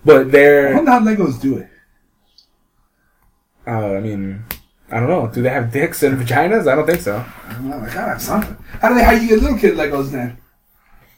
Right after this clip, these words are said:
Speaker 1: Creator?
Speaker 2: So
Speaker 1: Magic?
Speaker 2: they're all, they're all andro-,
Speaker 1: <laughs>
Speaker 2: they're all androgynous?
Speaker 1: Yeah.
Speaker 2: So why are they holding hands? Is that all they can do?
Speaker 1: They hold C's. They don't
Speaker 2: Yeah,
Speaker 1: have any
Speaker 2: cups, uh, handcuffs.
Speaker 1: Uh, but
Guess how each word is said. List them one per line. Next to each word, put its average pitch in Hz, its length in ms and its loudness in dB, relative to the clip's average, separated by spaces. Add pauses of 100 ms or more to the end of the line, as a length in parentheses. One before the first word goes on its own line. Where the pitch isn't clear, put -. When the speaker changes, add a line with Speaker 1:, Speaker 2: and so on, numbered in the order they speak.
(420)
Speaker 1:
Creator? 151 580 0 (1500)
Speaker 2:
So 139 100 -4
Speaker 1:
Magic? 135 420 2
Speaker 2:
they're 156 140 -2
all, 160 140 2
they're 165 100 0
all 165 60 -2
andro-, 262 320 8
Speaker 1:
<laughs> 247 120 10
Speaker 2:
they're 180 100 6
all 180 180 4
androgynous? 165 720 -2 (120)
Speaker 1:
Yeah. 120 300 -4 (880)
Speaker 2:
So - 160 -14
why 131 80 -8
are 165 60 -10
they 139 60 -10
holding 151 260 -10
hands? 120 380 -12 (380)
Is 135 60 -12
that 143 80 -2
all 147 120 2
they 165 100 -4
can 139 160 -12
do? 143 240 -8 (380)
Speaker 1:
They 139 120 4
hold 156 260 4
C's. 120 420 0
They 123 120 2
don't 143 100 4
Speaker 2:
Yeah, 185 120 6
Speaker 1:
have 151 80 4
any 160 120 4
Speaker 2:
cups, 185 440 4
uh, 156 120 -6
handcuffs. - 580 -8 (220)
Speaker 1:
Uh, 131 280 6
but 139 400 6